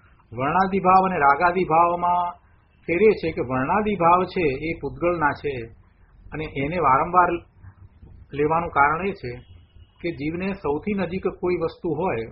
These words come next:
તો એ એનું શરીર છે કે જે શરીર સાથે એ રહ્યો છે અને એ શરીર પૂતગલમય છે, પૂતગલ છે અને એના ભાવને એ પોતાના માને છે. શરીર જે છે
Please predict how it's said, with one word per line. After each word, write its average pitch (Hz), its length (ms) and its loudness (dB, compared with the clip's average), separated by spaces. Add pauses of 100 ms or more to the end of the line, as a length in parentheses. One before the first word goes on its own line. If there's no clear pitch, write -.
તો 160 100 -4
એ 165 180 -4
એનું 156 200 -6
શરીર 135 420 -6
છે 101 200 -12
કે 127 100 -10
જે 131 200 -2
શરીર 151 300 -4
સાથે 127 320 -4
એ 135 140 -4
રહ્યો 139 260 0
છે - 180 -16 (640)
અને 151 200 -12
એ 175 100 0 (140)
શરીર 175 260 -2 (120)
પૂતગલમય 156 600 0
છે, 156 160 -6 (120)
પૂતગલ 151 400 -2
છે 110 220 -10 (640)
અને 165 220 -8 (320)
એના 160 380 -2
ભાવને 165 360 2 (120)
એ 165 40 -6
પોતાના 151 560 0
માને 120 240 -2
છે. 98 200 -14 (1900)
શરીર 170 360 -6 (460)
જે 143 120 -4
છે 143 200 -2